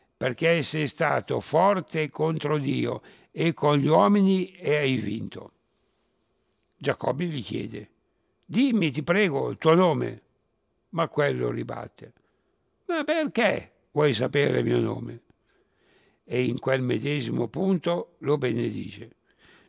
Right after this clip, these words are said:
Giacobbe battezza in quel luogo Fanuel, perché dirà: "Ho visto Dio faccia a faccia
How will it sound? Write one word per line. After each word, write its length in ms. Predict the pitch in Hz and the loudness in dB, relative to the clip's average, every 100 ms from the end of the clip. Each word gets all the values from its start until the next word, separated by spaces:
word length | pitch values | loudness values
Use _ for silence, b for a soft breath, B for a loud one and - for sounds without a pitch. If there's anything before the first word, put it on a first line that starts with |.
| b | b
Giacobbe 680 | - 110 - 143 175 180 190 | -4 -4 2 2 4 2 2
battezza 560 | 147 110 131 135 117 | 0 -2 -2 -2 -2
in 100 | 120 | -4
quel 180 | 113 135 | -4 -4
luogo 600 | 120 135 170 147 156 160 b b b b b | 0 4 4 4 2 2 b b b b b
Fanuel, 960 | - - 147 151 139 143 156 127 113 104 _ _ _ _ _ | -4 2 6 8 8 8 6 4 -2 -10 _ _ _ _ _
perché 340 | - 120 151 147 | -6 -2 2 2
dirà: 400 | 135 127 110 110 _ _ _ _ _ _ _ _ _ _ _ _ _ _ | 4 2 -2 -8 _ _ _ _ _ _ _ _ _ _ _ _ _ _
"Ho 180 | 123 | 0
visto 460 | 127 214 202 - 170 | 4 4 2 2 0
Dio 540 | 147 196 208 202 196 - | 2 4 4 2 -2 -12
faccia 420 | - 156 160 165 | 0 0 2 0
a 40 | |
faccia 560 | 117 147 123 - 123 - | 2 0 0 -6 -10 -12